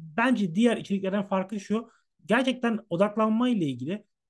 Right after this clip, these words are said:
güzel bize geri bildirimler sağlıyor. Odak-, odaklanma ile ilgili güzel ipuçları veriyor. Ve bence arkadaşlar bu ipuçlarını denemeye, dinlemeye değer. Ha, burada ben bir noktadan sonra kitapta şunu yaptım. Yani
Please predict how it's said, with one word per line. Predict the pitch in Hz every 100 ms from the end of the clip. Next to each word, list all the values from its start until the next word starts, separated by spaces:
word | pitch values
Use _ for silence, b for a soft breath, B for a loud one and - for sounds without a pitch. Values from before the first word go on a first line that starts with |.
| -
güzel | 185 240 220
bize | 185 220
geri | 190 151 190 196
bildirimler | 185 180 180 202
sağlıyor. | - 147 135 123
Odak-, | 139 160 165 180
odaklanma | 139 196 202 220
ile | 247 180
ilgili | 156 214 240 _ _ -
güzel | 180 240
ipuçları | 233 220 202 196 180
veriyor. | 127 104 104 _ _ _ _ _ _
Ve | 147
bence | 220 269 247
arkadaşlar | 196 214 196 180
bu | 208
ipuçlarını | 233 - 214 185 165 190 220 151
denemeye, | 170 175 165 208 - _ _ _
dinlemeye | 175 190 170 196 147
değer. | 139 110 - _ _ _ _ _ _ _ _ _ _ _ -
Ha, | 165 175
burada | 262 254 269 - -
ben | 156 220 240 202
bir | 208
noktadan | 247 240 202
sonra | 190 226
kitapta | 240 208 202 208
şunu | - 220
yaptım. | 170 - 226
Yani | 170 165 151